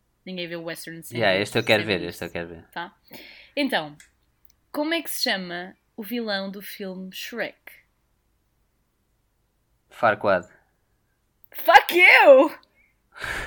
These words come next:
Speaker 1: Já me lembro porque é que fiz esta pergunta. Será que foi por causa do
Speaker 2: Dude.
Speaker 1: The Ugly?
Speaker 2: Eu sei o filme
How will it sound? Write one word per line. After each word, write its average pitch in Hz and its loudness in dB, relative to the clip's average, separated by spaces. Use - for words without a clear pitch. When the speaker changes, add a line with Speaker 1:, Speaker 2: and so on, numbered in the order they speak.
Speaker 1:
Já 415 -8
me 330 -4
lembro 208 -6
porque - -12
é 196 -12
que - -18
fiz 196 -10
esta 190 -8
pergunta. 165 -18
Será 370 -10
que - -20
foi - -12
por - -18
causa 226 -8
do 311 2
Speaker 2:
Dude. 190 -8
Speaker 1:
The 180 -10
Ugly? 165 -16
Speaker 2:
Eu 151 0
sei 185 6
o 165 0
filme 143 -2